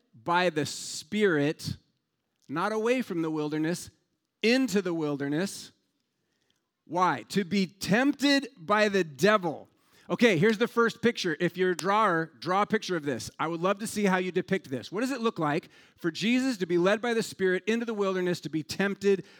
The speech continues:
by the devil? I want to look at this sentence through the lens of fear and trust, okay? There's an author that I've been exposed to recently. His name's Patrick Sweeney.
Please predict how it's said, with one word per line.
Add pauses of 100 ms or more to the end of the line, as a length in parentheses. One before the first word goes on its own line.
(120)
by
the
devil? (1080)
I
want
to
look
at
this
sentence
through
the
lens
of
fear
and
trust,
okay? (840)
There's
an
author
that
I've
been
exposed
to
recently.
His
name's
Patrick
Sweeney.